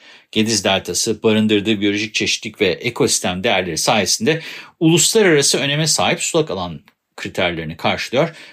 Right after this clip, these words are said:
Aynı zamanda delta, Dünya Doğa Koruma Birliği, yani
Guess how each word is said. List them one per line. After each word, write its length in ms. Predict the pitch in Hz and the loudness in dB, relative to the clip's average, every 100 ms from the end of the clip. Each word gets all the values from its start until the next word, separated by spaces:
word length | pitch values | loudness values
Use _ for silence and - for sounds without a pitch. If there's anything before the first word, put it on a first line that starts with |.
| _ - | _ -2
Aynı 260 | 143 135 | 0 2
zamanda 500 | 110 92 90 82 76 | 0 -2 -4 -8 -2
delta, 560 | 135 123 - 127 151 - _ - _ 123 | 0 0 0 -2 -2 -8 _ -20 _ 0
Dünya 480 | 147 123 135 156 | 2 4 4 2
Doğa 220 | 123 131 - | 2 0 0
Koruma 380 | 113 110 135 | 0 2 2
Birliği, 380 | 110 85 80 76 | 2 0 -4 -8
yani 240 | 87 113 | -4 -2